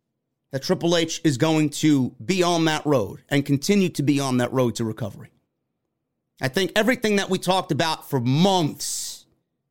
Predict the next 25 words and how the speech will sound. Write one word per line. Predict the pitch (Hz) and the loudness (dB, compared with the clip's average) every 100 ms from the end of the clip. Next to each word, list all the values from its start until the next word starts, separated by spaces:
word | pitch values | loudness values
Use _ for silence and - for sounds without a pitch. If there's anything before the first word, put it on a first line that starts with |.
| _ | _
years, | 185 330 277 - - - - _ _ _ _ _ _ | 0 2 2 -2 -10 -12 -14 _ _ _ _ _ _
is | 147 151 | -4 0
now | 190 | 0
hearsay. | 156 143 - 120 - _ _ _ _ _ _ _ - | 2 0 -2 -10 -16 _ _ _ _ _ _ _ -4
It | 165 | -4
still | - - - 247 117 110 _ - | -4 -2 0 0 0 -10 _ -4
angers | 185 208 170 139 135 | 0 2 2 2 2
me | 123 - - _ _ | 0 -4 -16 _ _
to | 147 | 0
know | 160 175 127 107 - _ _ _ | 2 0 -2 -6 -12 _ _ _
what | 147 165 | -6 -2
happened | 165 156 147 147 | -4 -2 -2 0
to | 139 | -2
N | 143 | 0
X | 139 - | -2 -2
T | - 147 | -2 -2
because | 120 135 123 | 0 -2 2
all | 175 175 | 2 2
I | 165 | 2
ever | 165 151 | 2 2
wanted | 147 175 190 - - - _ _ _ | 2 2 2 -2 -10 -18 _ _ _
was | 135 135 | -2 0
a | |
better | 127 156 139 | 0 0 0
product. | 139 120 104 _ | -2 -2 -4 _